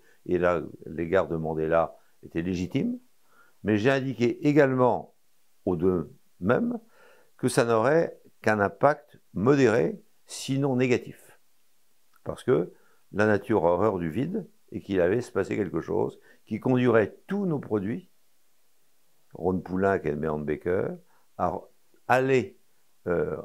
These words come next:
en Afrique du Sud. Simplement, ça allait les renchérir un peu et un certain nombre d'intermédiaires allaient s'en mettre plein les poches. Donc, donc tout embargo conduit au renchérissement des produits d'un côté et de l'autre et, euh,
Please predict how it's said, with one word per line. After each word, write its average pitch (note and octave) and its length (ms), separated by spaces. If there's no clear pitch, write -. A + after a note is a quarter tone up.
en F2 140
Afrique F2 280
du D2+ 120
Sud. D3 300
Simplement, F#2+ 440
ça - 160
allait F#2 260
les F#2+ 160
renchérir G2 580
un E2 80
peu C3+ 360
et F#2+ 100
un G2 60
certain G#2 240
nombre A#2 200
d'intermédiaires G2 840
allaient G2 200
s'en F#2+ 140
mettre G#2 160
plein F#2 120
les D#2+ 100
poches. - 380
Donc, G#2+ 220
donc G2+ 240
tout A3 280
embargo B2+ 640
conduit B2 600
au F2+ 160
renchérissement A#2+ 1080
des F2+ 180
produits G#2 500
d'un G#2+ 180
côté F2+ 400
et E2+ 60
de E2 60
l'autre - 420
et, D3 380
euh, G2 160